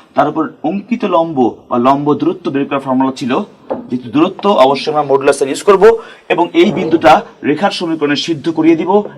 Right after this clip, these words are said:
এ এক্স ওয়ান বি ওয়াই ওয়ান প্লাস সি root over এ স্কয়ার প্লাস বি স্কয়ার পেয়ে যাব। এটা ছিল যে কোনো বিন্দু থেকে যে কোনো রেখার দূরত্ব বের করার ফর্মুলা। তো আমি যদি এই ফর্মুলাটা এখানে ইউজ করতে চাই, তাহলে আমাকে অবশ্যই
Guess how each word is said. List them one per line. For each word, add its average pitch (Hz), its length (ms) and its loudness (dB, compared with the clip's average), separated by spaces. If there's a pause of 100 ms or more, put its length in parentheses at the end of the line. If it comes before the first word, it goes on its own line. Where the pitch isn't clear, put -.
(160)
এ 175 300 4
এক্স 156 240 -2
ওয়ান 151 360 6 (300)
বি 170 240 -2
ওয়াই 156 340 4
ওয়ান 127 260 2 (240)
প্লাস - 300 2
সি 135 180 4 (280)
root 151 120 0
over 151 300 6 (220)
এ 160 240 0
স্কয়ার 160 400 4 (400)
প্লাস 135 460 6 (140)
বি 131 240 4
স্কয়ার 131 280 -4
পেয়ে 117 120 -2
যাব। 101 240 2 (340)
এটা 143 160 4
ছিল 170 260 0
যে 143 180 -2
কোনো 156 180 -2
বিন্দু 143 220 -6
থেকে 196 240 -2
যে 143 140 -4
কোনো 139 160 -4
রেখার 127 280 0
দূরত্ব 123 280 -2
বের 113 140 0
করার 113 160 0
ফর্মুলা। 101 340 -2 (240)
তো - 80 4
আমি 165 160 4
যদি 175 240 -8
এই 160 200 0
ফর্মুলাটা 185 420 0
এখানে 180 300 -2
ইউজ 151 140 -2
করতে - 220 -12
চাই, 123 260 2
তাহলে - 380 -2
আমাকে 151 240 2
অবশ্যই 135 500 2